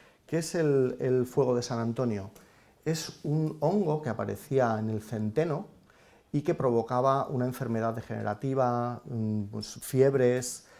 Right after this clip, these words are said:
mm, llevaba a la gangrena de términos, a determinados miembros, con lo cual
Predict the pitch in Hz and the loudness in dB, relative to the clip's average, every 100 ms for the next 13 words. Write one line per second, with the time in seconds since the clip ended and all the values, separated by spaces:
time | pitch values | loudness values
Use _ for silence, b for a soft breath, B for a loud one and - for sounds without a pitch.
0 | B _ 123 113 113 113 110 113 113 120 | B _ -2 2 2 0 -2 -4 4 6
1 | 123 120 117 110 - 123 117 107 110 110 | 8 8 6 4 2 0 2 2 0 2
2 | 120 117 113 110 113 113 107 104 113 - | 2 2 -2 -2 -4 -2 -2 -2 -4 -6
3 | 104 107 113 107 110 107 107 104 117 117 | -4 -4 -4 -4 -2 -2 -4 -2 -2 2
4 | 120 113 107 - 117 113 - 117 120 | 2 0 -4 -8 -6 -6 -2 -2 -2